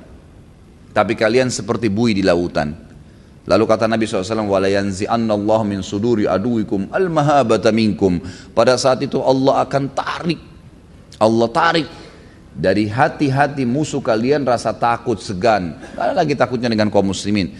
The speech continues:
Di zaman Nabi sallallahu alaihi wasallam, mereka zaman sahabat takut orang-orang kafir itu. Takut, sampai dikatakan dalam beberapa riw-, eh, athar, namanya Umar bin Khattab kalau disebut di wilayah-wilayah kafir, mereka pada ketakutan. "Dengar namanya saya sudah takut," gitu.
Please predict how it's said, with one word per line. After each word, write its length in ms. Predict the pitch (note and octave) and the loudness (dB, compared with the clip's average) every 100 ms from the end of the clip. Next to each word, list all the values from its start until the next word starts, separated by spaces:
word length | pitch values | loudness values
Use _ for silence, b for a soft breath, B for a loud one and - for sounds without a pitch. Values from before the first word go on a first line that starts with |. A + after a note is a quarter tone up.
| B B | B B
Di 80 | G2 | 0
zaman 240 | B2+ C#3+ D#3 | 2 4 4
Nabi 160 | E3 | 2
sallallahu 160 | D3+ D3+ | 2 2
alaihi 160 | F3 | 4
wasallam, 120 | F#3+ D3+ | 2 2
mereka 200 | D3 D3 | 0 0
zaman 220 | C#3 C#3+ C#3+ | 0 0 -2
sahabat 400 | D#3 E3+ E3+ - | 0 0 0 -2
takut 400 | F3 - F#3 D#3+ | -4 0 0 2
orang-orang 400 | D3+ D3 C#3+ C#3+ | 2 4 2 2
kafir 400 | D3 C#3 C#3 G#2 | 2 4 2 0
itu. 100 | - - - - - - - - | -4 -16 -20 -20 -20 -20 -10 -4
Takut, 240 | F#3 C#3+ A2 | -2 -2 0
sampai 240 | C#3 C#3+ | 2 2
dikatakan 400 | C#3+ C#3 D#3 F3 | 2 2 2 2
dalam 240 | D#3+ D3 C#3 | 2 4 2
beberapa 480 | C3 C#3 C3+ C3 B2+ B B B | 4 4 6 2 2 B B B
riw-, 320 | B2 B2+ - - | 2 2 -2 2
eh, 240 | A#2+ A#2 | 4 4
athar, 720 | - C3 B2+ F3+ C#3+ A2+ - B B B B - | 4 2 4 4 4 0 -6 B B B B 0
namanya 560 | A2+ B2+ E3+ G#3 F#3 | 4 6 4 4 2
Umar 240 | F3 E3 D3+ | 4 2 2
bin 80 | D3 | 2
Khattab 320 | D3 - F3 | 2 4 2
kalau 240 | D#3 D3+ D3 | 4 2 2
disebut 480 | C3+ G3+ G3+ F3 C#3 | 2 2 4 2 2
di 240 | C3 - | -4 -2
wilayah-wilayah 640 | B2+ C3+ C#3+ C#3+ C3+ C3+ | 0 4 4 4 4 2
kafir, 480 | C3+ D3+ D3+ G3+ G#3 - | 2 0 2 2 0 0
mereka 240 | F3 A3 | -2 -2
pada 160 | A3 G#3+ | 0 0
ketakutan. 480 | F#3 G3 G3+ G#3+ F#3 D#3 | 0 -2 0 0 0 2
"Dengar 320 | G3+ A3 G#3 | 2 4 2
namanya 400 | G#3+ G#3 A3+ A3+ | 2 0 0 0
saya 160 | A#3+ | -2
sudah 160 | A3+ F3+ | 0 2
takut," 320 | F#3+ F3+ C#3+ G#2+ | 2 0 -2 -2
gitu. 160 | F#2+ | -6